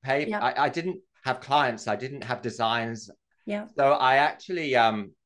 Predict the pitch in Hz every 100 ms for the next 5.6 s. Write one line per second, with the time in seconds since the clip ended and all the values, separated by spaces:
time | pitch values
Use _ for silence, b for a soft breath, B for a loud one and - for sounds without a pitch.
0 | _ _ _ _ - _ - 139 131 -
1 | - 131 135 156 - 143 - 160 240 -
2 | - 117 - - 143 196 190 - 160 -
3 | 277 254 320 320 339 330 349 349 160 349
4 | 165 214 - - 175 - 120 147 143 139
5 | 127 - 120 120 120 110